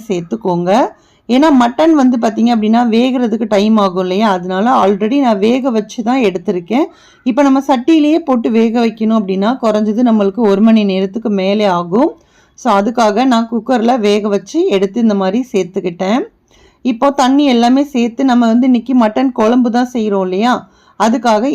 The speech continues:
இந்த அளவுக்கு நம்ம தண்ணி இருந்தா உங்களுக்கு கரெக்டா இருக்கும் அப்படிங்கறதுனால இந்த அளவுக்கு நான் தண்ணி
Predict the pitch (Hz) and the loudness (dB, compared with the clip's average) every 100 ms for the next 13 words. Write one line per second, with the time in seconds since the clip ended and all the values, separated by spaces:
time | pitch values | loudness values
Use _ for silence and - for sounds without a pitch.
0 | 233 247 214 202 214 254 208 226 208 208 | 2 2 2 0 0 0 0 0 0 0
1 | 208 185 190 240 254 196 185 226 220 185 | 0 -2 0 0 0 0 -4 -6 -4 -4
2 | - 208 190 170 - 214 202 175 196 196 | -2 0 0 -2 -4 -2 0 0 -2 0
3 | 185 226 285 220 196 190 214 208 196 180 | 0 0 0 2 2 0 0 -2 -2 -4